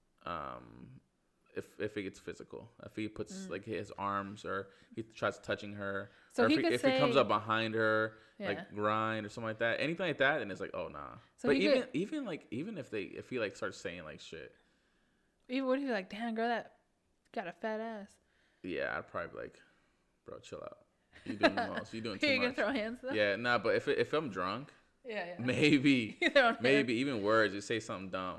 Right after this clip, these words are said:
Speaker 1: I'm like, "What? Shut the fuck up."
Speaker 2: <laughs>
Speaker 1: What?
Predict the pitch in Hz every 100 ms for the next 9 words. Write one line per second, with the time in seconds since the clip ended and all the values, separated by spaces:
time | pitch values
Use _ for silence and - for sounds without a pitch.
0 | 85 80 76 - 120 175 202 - - -
1 | - - - 69 53 - - - - -
2 | - 262 262 226 202 175 285 311